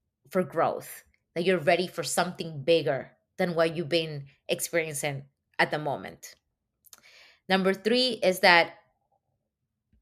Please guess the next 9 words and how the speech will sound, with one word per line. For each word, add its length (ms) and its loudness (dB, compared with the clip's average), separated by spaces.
number 280 6
three 340 2
is 160 2
that 320 6
if 100 0
you're 120 0
going 200 2
through 140 0
an 160 0